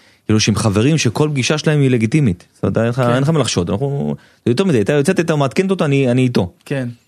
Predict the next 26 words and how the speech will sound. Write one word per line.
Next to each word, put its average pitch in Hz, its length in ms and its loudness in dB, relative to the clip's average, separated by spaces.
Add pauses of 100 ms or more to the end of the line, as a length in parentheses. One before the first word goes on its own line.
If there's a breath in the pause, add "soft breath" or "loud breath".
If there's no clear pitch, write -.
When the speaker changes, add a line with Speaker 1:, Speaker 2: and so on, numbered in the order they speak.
(160)
Speaker 1:
מה 127 60 2
אתה, 135 160 0
מה 135 100 0
אתה 151 120 -2
יכול 117 140 -2
לעשות? 98 260 -2
זה, 135 440 -4
זה 147 100 -2
זה. 190 140 -4 (240)
עובדים 123 320 0
ביחד 151 460 0
ו-, 104 240 -2
וכולי. 113 420 -2 (680 loud breath)
ותפסנו, 131 520 0
ו-, 113 120 2
והדבר 104 300 2
הכי 131 220 2
כואב 143 280 2
שהיה 139 340 0
שם, 143 180 2
ב-, 104 60 4
ב-, 98 160 0
לשאלה 101 480 0
שלך 127 140 -2
של 113 140 2
הילדים, 127 380 2